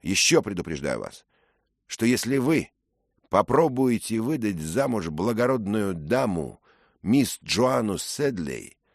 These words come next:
на которой я обещал жениться, то удар разразится скоро. Первый шаг в этом деле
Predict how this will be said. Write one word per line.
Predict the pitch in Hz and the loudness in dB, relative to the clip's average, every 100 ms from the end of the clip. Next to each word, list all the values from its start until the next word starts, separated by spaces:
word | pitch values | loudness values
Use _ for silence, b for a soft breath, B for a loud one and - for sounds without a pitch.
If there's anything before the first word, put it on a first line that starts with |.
| _ - | _ -2
на | 95 | 2
которой | 117 113 101 87 | 4 4 2 4
я | 90 | 2
обещал | 82 85 - 76 | 2 -2 -2 -4
жениться, | 67 98 73 - 50 - _ _ _ _ _ _ | -4 -4 -6 -8 -12 -16 _ _ _ _ _ _
то | 131 - | 2 2
удар | 101 78 160 160 - _ _ _ _ | -4 2 4 4 2 _ _ _ _
разразится | - 117 120 98 104 85 120 - 87 | 2 4 4 4 2 4 0 0 -6
скоро. | - - 117 101 - _ _ _ _ _ _ _ _ _ | -6 0 2 2 -4 _ _ _ _ _ _ _ _ _
Первый | 143 143 95 | 0 2 0
шаг | - 69 58 | -2 -6 -6
в | |
этом | 62 65 | -10 -10
деле | 65 64 53 | -8 -8 -10